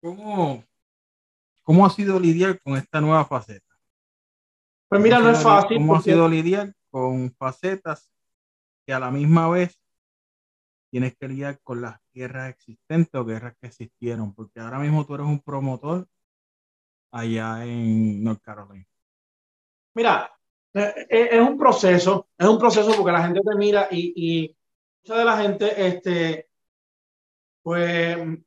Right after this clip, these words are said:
Speaker 2: ve y dice, ah, por ejemplo, pues te voy a tirar un ejemplo. Hay ciertas personas que están trabajando en Puerto Rico y le dicen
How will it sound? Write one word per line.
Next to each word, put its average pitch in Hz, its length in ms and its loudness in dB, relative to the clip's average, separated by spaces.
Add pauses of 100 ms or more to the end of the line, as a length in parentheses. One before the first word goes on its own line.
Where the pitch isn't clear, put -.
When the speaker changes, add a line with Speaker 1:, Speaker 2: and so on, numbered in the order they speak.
(120)
Speaker 2:
ve 185 300 -2
y 185 40 4
dice, 185 240 -2
ah, 160 300 -6 (460)
por 196 160 0
ejemplo, 175 600 -2
pues 139 120 -14
te 156 60 -8
voy 160 140 0
a 165 40 0
tirar 185 240 4
un 185 80 0
ejemplo. 165 460 -4 (760)
Hay 165 120 -4
ciertas 202 340 -2
personas 214 420 -2
que 214 80 -4
están 185 220 -4
trabajando 190 800 -2
en 185 80 -6
Puerto 190 280 -4
Rico 175 300 -6
y 160 40 -2
le 160 100 0
dicen 156 240 -6